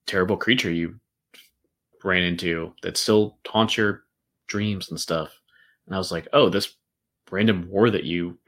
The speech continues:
were in, there was white dragons there." And that kind of was a good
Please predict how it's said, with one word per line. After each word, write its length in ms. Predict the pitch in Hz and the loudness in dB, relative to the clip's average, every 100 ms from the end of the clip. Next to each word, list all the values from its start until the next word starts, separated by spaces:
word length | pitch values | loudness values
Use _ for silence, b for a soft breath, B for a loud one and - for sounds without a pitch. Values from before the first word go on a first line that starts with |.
| - | -12
were 140 | 92 | -4
in, 160 | 90 85 | -4 -2
there 120 | 90 | -4
was 120 | 90 - | -4 -4
white 260 | 101 107 - - - | 0 0 0 -18 -6
dragons 420 | 92 113 104 85 | 0 2 0 -4
there." 360 | 87 82 87 - _ _ _ _ _ | -6 -6 -6 -12 _ _ _ _ _
And 100 | - | -12
that 100 | 101 | -10
kind 140 | 92 92 | -6 -6
of 240 | 85 - _ _ _ _ _ _ _ _ | -6 -10 _ _ _ _ _ _ _ _
was 120 | - | -14
a 40 | 87 | -8
good 260 | 90 85 | -6 -8